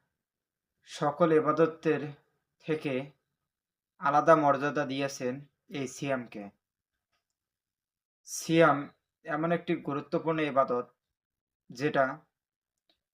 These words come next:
সকল মুসলিম উম্মার উপর প্রাপ্ত বয়স্ক ব্যক্তির উপর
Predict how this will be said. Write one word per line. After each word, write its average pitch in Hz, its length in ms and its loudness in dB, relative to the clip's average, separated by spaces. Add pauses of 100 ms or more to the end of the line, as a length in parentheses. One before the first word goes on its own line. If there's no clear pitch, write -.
(1200)
সকল 160 480 0
মুসলিম 156 460 -4
উম্মার 135 300 0 (540)
উপর 135 320 -4 (1800)
প্রাপ্ত - 360 0 (600)
বয়স্ক 143 400 -2
ব্যক্তির 139 400 -6
উপর 127 280 -2